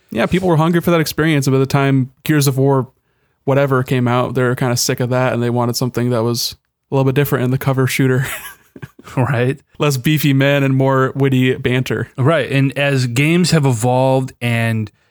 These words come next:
Speaker 2: access to games has evolved and the type of games we look, we're looking at.
Speaker 1: And gamers have evolved,
Speaker 2: Oh,
Speaker 1: dude.
Speaker 2: the gamers. Well, no, we, we look at, like, uh, a-, arena games and mobas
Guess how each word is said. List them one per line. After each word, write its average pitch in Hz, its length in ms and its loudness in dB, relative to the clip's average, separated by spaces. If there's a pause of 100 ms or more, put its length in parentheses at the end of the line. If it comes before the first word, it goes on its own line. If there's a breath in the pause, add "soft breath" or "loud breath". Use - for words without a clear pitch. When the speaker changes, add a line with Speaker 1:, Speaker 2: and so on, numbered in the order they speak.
(320)
Speaker 2:
access 139 420 -2
to 135 80 0
games 127 280 0
has 123 120 2
evolved 117 540 0 (480)
and 113 360 -2
the 127 80 0
type 185 320 -2
of 139 160 2
games 104 280 -2
we 110 120 0
look, 120 180 -2
we're 120 160 0
looking 123 280 0
at. 117 220 -2 (140)
Speaker 1:
And 170 280 -2
gamers 135 500 2
have 120 120 -4
evolved, 113 420 -4 (120)
Speaker 2:
Oh, 156 60 0
Speaker 1:
dude. 143 100 2
Speaker 2:
the 117 80 -2
gamers. 117 880 0 (300 loud breath)
Well, 247 120 2
no, 185 100 4
we, 147 60 2
we 165 160 4
look 175 220 2
at, 151 140 0
like, 147 260 -2 (280)
uh, 127 420 -2
a-, 135 60 0
arena 139 320 2
games 127 580 0 (140)
and 117 640 -2 (120)
mobas 131 640 2